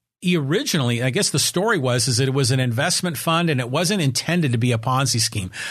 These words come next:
but he was losing money. It wasn't working well. And then he was getting new investors, but he was using that money from the new investors to pay a return on investment to the old investors. And he got caught up in this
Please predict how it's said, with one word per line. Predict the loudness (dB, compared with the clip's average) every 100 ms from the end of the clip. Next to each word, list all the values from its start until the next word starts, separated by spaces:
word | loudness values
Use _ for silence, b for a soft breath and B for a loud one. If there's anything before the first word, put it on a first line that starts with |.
| B -4
but | -2
he | 0
was | 2 2 2
losing | 2 2 2 2
money. | 0 2 0
It | 0
wasn't | 2 0 0 0
working | -2 0 0
well. | 2 0 -2 B B B
And | 0 2
then | 2
he | 0 0
was | 0
getting | 0 0 2 2
new | 2 2
investors, | 0 0 0 0 0 0 0 -2 B B B B
but | -4
he | 0
was | 2 2
using | 2 2 0
that | 0 0
money | 2 0
from | 0 0
the | 2
new | 2 2 0
investors | 0 0 0 0 -2 0 -2 -4 b b b b
to | -4 -4
pay | -2 0 0 0 -4 _ -4
a | 0
return | 0 0 -2
on | 0 0
investment | 0 0 0 -2 -2
to |
the | -2 0
old | 0 0
investors. | 0 0 0 0 0 0 -4 -6 B B B
And | -2 0
he |
got | 0 -4
caught | -6 -4 0 0
up | 0 -2 -4
in | -2 0
this | 2 2 0 -2